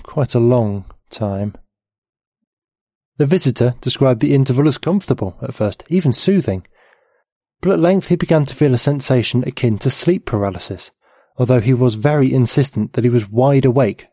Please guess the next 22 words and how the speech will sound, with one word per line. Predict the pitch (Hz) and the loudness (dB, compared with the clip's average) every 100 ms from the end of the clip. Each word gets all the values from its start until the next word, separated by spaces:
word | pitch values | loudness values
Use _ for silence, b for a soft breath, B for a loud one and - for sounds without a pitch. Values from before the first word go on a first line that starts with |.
| - | -6
during | 113 107 | -2 0
this | 107 - | -2 -2
whole | 120 110 | -2 0
period. | 127 117 95 92 - _ _ _ _ _ _ _ _ _ _ _ | 0 -2 -2 -8 -10 _ _ _ _ _ _ _ _ _ _ _
He | 165 | -4
felt, | - 143 156 - - - | 0 0 0 -6 -16 -10
after | 104 113 | -8 -4
some | - 117 | 0 0
time | 101 110 104 | 0 -2 0
in | 101 | 0
the | 104 | 0
armchair, | 101 95 - 107 - b b b b | -2 -4 -4 -4 -4 b b b b
that | - 135 | -4 0
he | |
was | 139 139 | 0 0
no | 143 | 2
longer | 135 139 135 147 | 2 2 0 0
able | 131 123 110 104 | 2 2 0 -2
to | 113 | 2
move | 117 117 | 2 2
his | 123 110 | 0 2
limbs, | 131 110 92 | 2 0 -6